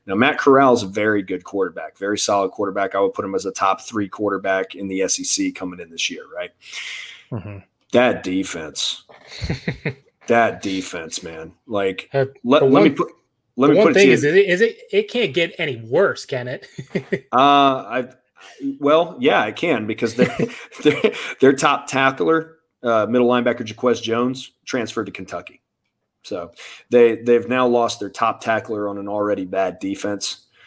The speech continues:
Speaker 1: Um, now they have addressed defense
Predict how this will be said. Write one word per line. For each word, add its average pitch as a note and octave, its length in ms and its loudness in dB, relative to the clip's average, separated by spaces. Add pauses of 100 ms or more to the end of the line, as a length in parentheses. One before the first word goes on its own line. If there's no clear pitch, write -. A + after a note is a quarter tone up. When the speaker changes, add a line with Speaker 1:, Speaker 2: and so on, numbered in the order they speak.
(260)
Speaker 1:
Um, G#2 360 4
now A#2 160 4
they A2+ 120 4
have B2+ 460 2
addressed G#2+ 840 0
defense C3+ 560 0